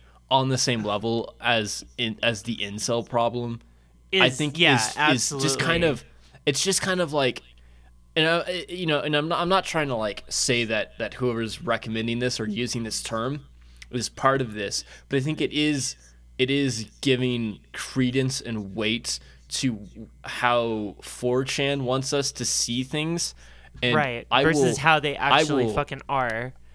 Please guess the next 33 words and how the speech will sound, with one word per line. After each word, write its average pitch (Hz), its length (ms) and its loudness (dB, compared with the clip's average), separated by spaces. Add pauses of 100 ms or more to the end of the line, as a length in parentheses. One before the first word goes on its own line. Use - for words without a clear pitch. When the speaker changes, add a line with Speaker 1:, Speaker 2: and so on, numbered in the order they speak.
Speaker 1:
I 135 100 6
will 156 140 4
be 127 180 -2
rotting 139 640 2
in 113 120 -2
hell 107 420 0
before 113 500 0
I, 117 320 2
before 120 380 2
I 117 140 4
give 107 280 -2
four 113 320 -2
chan 107 440 -2 (300)
any 131 240 2
of 110 60 0
Speaker 2:
An 117 120 0
Speaker 1:
my 123 240 6
Speaker 2:
inch. 135 140 0
Speaker 1:
credence. 110 540 0 (260)
That's 147 200 4
all 175 120 10
Speaker 2:
Yeah. 131 280 4
Speaker 1:
mine. 127 540 2 (760)
Speaker 2:
Exactly. 127 840 -2
Well, 147 240 4
so 165 260 0
here's 214 340 2
the, 160 280 2
here's 208 280 0
my 202 120 0
next 156 380 -2
argument. 120 460 -4 (500)
Um, 143 400 -2